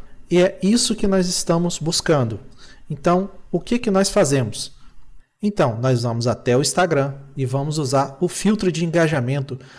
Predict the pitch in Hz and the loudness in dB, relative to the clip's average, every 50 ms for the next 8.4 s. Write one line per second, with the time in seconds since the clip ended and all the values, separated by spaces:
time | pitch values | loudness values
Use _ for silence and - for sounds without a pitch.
0 | - - - 147 151 151 151 151 175 190 226 214 170 - - 190 196 185 - 190 | -20 -6 0 2 2 4 4 4 4 4 4 4 2 0 0 0 0 0 2 0
1 | 180 170 175 165 - - 175 180 175 156 139 - - - 156 156 147 139 - - | 0 0 -2 -2 2 4 4 6 4 4 2 2 0 0 0 0 0 -2 -6 -2
2 | - 160 156 156 165 135 - - - 247 247 247 247 - 156 156 135 120 110 - | 0 0 0 0 -2 -4 -6 0 2 2 2 2 2 4 4 4 4 4 0 -2
3 | - - - - - - - - 170 185 190 - 160 139 - - - 185 190 - | -2 -8 -10 -20 -20 -20 -6 -2 -2 0 2 2 0 0 0 0 0 0 0 0
4 | - - - - - 180 185 185 - - 202 196 202 - - - 208 190 147 123 | -2 -4 -6 -2 -2 -4 -4 -2 0 0 0 2 2 0 0 2 2 2 2 0
5 | 110 - - - - - - - - - - 185 - - 190 131 135 143 135 131 | -2 -2 -4 -6 -10 -20 -20 -20 -14 -10 -10 -8 -2 -2 -2 0 0 0 0 0
6 | 135 165 226 226 - - 185 180 180 175 - 139 - - 185 - 175 143 143 156 | 2 0 0 -2 0 0 2 2 2 0 -2 -2 -2 -4 0 0 0 0 2 0
7 | 160 156 - - 175 160 170 143 139 151 156 156 156 - - 170 170 170 - - | -2 0 0 0 2 2 2 2 4 2 2 2 2 0 2 2 0 0 -2 -2
8 | - 175 151 120 98 - - - | 0 4 4 4 4 0 -6 -12